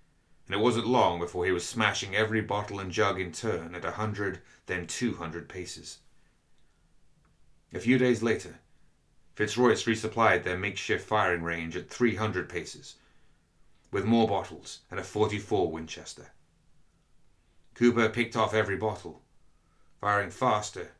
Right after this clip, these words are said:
and more accurately than he could have as a normal man, and with no recoil to speak of. The forty-four forty Winchester cartridges packed much more of a punch. He knew this from memory,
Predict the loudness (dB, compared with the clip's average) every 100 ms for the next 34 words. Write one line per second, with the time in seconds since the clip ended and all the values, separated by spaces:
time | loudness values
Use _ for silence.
0 | _ _ -20 _ _ -4 2 4 4 2
1 | -4 -4 -4 -8 -8 -4 0 0 -2 -6
2 | -4 -4 -6 -8 -4 -4 -4 -6 -10 -14
3 | -18 -20 -20 -20 _ -6 0 4 4 4
4 | 2 2 -4 -6 -10 -8 -8 -8 -12 -16
5 | -20 -20 _ _ _ -20 _ _ _ _
6 | _ _ _ _ _ _ -8 0 2 2
7 | 2 2 2 2 2 2 0 -2 -2 -2
8 | -6 -6 -4 -4 -4 -8 -8 -2 -2 -2
9 | -2 -2 -2 -4 -4 -4 -6 -10 -10 -10
10 | -14 -20 _ -20 _ 2 6 8 6 4
11 | -4 -6 -6 -6 -8 -10 -16